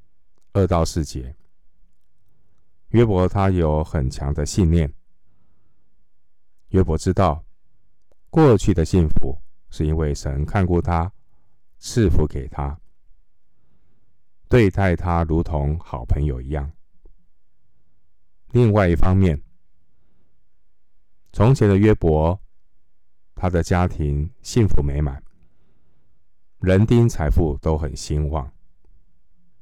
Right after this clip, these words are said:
约伯记二十九章到三十一章，这段经文是约伯个人的独白，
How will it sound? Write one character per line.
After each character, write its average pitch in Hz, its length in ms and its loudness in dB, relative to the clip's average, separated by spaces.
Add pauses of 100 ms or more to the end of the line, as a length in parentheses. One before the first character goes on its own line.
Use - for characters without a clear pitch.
(2250)
约 147 120 4
伯 113 180 4
记 113 360 2
二 131 160 2
十 104 180 -2
九 76 240 -2
章 92 380 0
到 78 240 -2
三 87 240 -2
十 - 120 -10
一 73 120 -6
章， 82 400 -2 (440)
这 110 140 -2
段 101 140 2
经 95 200 0
文 73 200 0
是 73 420 -6 (180)
约 80 160 0
伯 71 460 -2
个 104 140 2
人 76 180 0
的 73 100 -2
独 78 180 -4
白， 71 300 -6